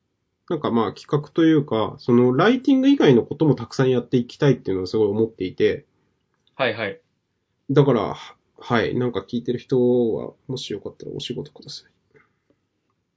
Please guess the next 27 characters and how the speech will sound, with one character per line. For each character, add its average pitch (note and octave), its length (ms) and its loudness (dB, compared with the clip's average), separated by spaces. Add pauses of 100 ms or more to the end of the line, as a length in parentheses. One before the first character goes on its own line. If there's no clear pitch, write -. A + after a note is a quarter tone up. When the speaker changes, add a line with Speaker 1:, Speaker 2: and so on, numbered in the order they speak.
(340)
Speaker 1:
い。 B2 40 -8
Speaker 2:
も C3+ 60 -2
じ A2+ 120 -4
も F#2+ 120 -6
じ F2 220 -16 (1300)
し - 140 -20
て。 E2+ 220 -16 (460)
Speaker 1:
は A#2+ 240 -2
い。 - 160 -8 (320)
そ D3+ 140 0
う - 20 0
っ - 0 -
す C#3+ 160 -6
ね。 G#2 240 -2 (120)
だ D3 100 2
か C3+ 80 4
ら、 A2 240 0 (100)
ち A#3 80 -2
ょ - 20 -2
っ - 40 -10
と C#3 80 0
自 B2 120 2
分 A#3+ 160 4
の C4 60 0
中 C#4 220 0
で B2 80 6
は、 G#2+ 340 0